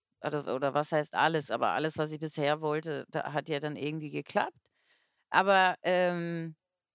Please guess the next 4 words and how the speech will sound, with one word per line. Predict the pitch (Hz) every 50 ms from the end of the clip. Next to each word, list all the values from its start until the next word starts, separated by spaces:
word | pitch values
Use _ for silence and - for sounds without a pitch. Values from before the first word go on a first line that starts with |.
| _ _ _ _ _ _ _ -
ich | 170 170 -
finde, | 226 220 220 220 214
das | 202 196 196 -
alltägliche, | - - 160 165 170 - 196 196 190 - - 208 208 - - 185 175 175 165 170 165 -